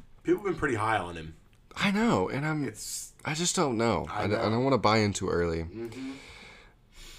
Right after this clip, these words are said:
Speaker 2: Other game, the only other game I'm really interested in is this, uh, Steelers-Patriots. Steelers-Patriots game. Um, I think the Steelers could be really, really good this year.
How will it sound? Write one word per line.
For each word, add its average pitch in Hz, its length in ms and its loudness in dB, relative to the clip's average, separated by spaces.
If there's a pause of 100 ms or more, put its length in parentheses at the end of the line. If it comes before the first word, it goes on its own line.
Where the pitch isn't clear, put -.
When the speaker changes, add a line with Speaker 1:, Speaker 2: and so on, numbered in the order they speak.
(160)
Speaker 2:
Other 127 180 6
game, 110 300 6
the 110 120 2
only 160 160 8
other 139 160 6
game 113 180 6
I'm 107 60 4
really 104 200 4
interested 95 380 0
in 92 240 2
is 87 220 -2
this, - 360 -2
uh, 82 240 0
Steelers-Patriots. - 1000 -2 (340)
Steelers-Patriots 87 840 -2
game. - 320 -8 (1400)
Um, 82 560 0 (1500)
I 135 60 -6
think 156 120 -4
the - 60 -8
Steelers 110 400 4
could 82 140 -4
be 85 80 -2
really, 90 520 0
really 87 280 -2
good 87 180 -4
this 101 180 -6
year. 98 280 0